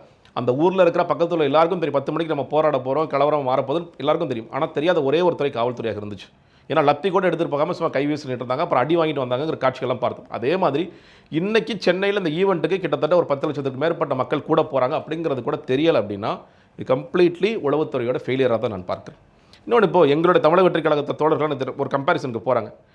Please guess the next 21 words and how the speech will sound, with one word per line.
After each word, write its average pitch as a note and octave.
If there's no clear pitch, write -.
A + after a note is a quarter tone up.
நீங்க D#3+
ஒரு D3
மாநாடு F#3
நடத்தணும்னு D3+
சொல்லி D3+
சொன்னீங்க. A2+
மாநாடு D3
நடத்துறதுக்கு C#3
நீ F3
உடனடியாக E3
கேட்கப்பட்ட C3
கேள்வி, B2+
நாங்க D#3+
ஒன்றரை F3
லட்சம் D3
பேர் D3+
வருவாங்கன்னு D3+
சொல்லி C#3+
ஒரு B2
மனு C3
கொடுத்தோம்னா, A2